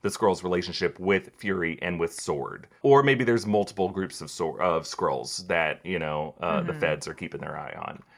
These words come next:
Speaker 1: But again, Jessica, think about it. A witness to a crime,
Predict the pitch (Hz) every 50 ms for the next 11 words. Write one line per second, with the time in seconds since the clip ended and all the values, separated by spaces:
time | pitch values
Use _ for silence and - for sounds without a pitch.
0 | _ _ - 131 131 139 135 147 139 127 123 117 110 104 101 110 127 123 117 -
1 | 101 95 85 78 73 71 - - - 139 131 127 110 113 107 101 92 90 - -
2 | 101 98 95 92 95 117 139 - - 156 156 - - - - 120 110 - - 107
3 | 107 - - - 90 82 76 69 67 69 69